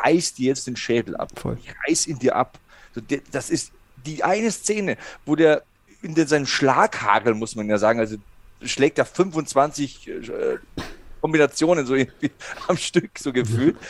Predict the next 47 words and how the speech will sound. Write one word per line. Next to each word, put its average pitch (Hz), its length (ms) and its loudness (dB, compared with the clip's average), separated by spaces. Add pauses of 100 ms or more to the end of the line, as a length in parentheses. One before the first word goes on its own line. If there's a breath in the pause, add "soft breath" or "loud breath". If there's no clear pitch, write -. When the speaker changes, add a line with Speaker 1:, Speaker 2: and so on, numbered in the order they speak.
(260 loud breath)
Speaker 1:
wo 147 140 4
er 156 60 6
getroffen 170 540 0
wird, 151 160 2
das - 120 -8
Knie 254 240 4
geht 165 220 -2
runter, 185 320 6
steht 196 260 -6
hoch 185 200 4
und 139 100 -10
bam, - 400 -2
bam, 160 260 2
Speaker 2:
Ja, 120 80 -2
das 180 120 4
Speaker 1:
bam. 156 100 4
Speaker 2:
war 117 80 2
eine 107 140 2
Auszeit. 113 380 -4 (140)
Speaker 1:
Das - 300 -6
war, 117 240 0
das 113 220 -6
war, 98 180 4
Alter, 143 340 -2
wa-, 113 100 -6
wa-, 110 140 0
was 110 180 -2
hat 120 140 -10
dich 123 120 -8
gebissen? 135 440 -2
Was 101 120 -2
hat 123 140 -2
dich 107 120 -14
gestochen? 165 420 0
Was 104 100 -6
hast 120 200 -10
du 123 60 -2
da 120 80 2
getrunken 113 440 -2
vor 110 140 0
dem 104 100 -4
Kampf? 104 240 -4
Also 104 180 -4
was, 107 140 0
Stierblut 160 720 2
oder 117 220 4
was? 107 240 -2